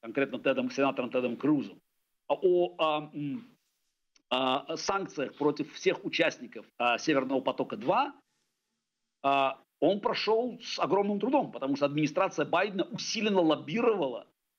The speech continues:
демократов голосовать против. То есть такая вот ситуация возникла, э, ну, довольно странная. Демократы, которые при Трампе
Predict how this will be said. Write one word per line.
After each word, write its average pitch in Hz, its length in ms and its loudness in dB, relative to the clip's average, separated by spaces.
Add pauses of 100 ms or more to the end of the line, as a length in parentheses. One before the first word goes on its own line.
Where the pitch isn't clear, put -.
(120)
демократов 156 600 0 (240)
голосовать 147 440 0
против. 185 260 0 (560)
То 208 80 4
есть 202 120 0
такая 190 320 2
вот 175 180 -4
ситуация 202 400 -2
возникла, 135 520 0 (240)
э, 131 280 0 (200)
ну, - 140 -4 (500)
довольно 147 300 2
странная. 139 520 -2 (280)
Демократы, 180 420 0
которые 151 280 0
при 165 120 0
Трампе 156 540 -2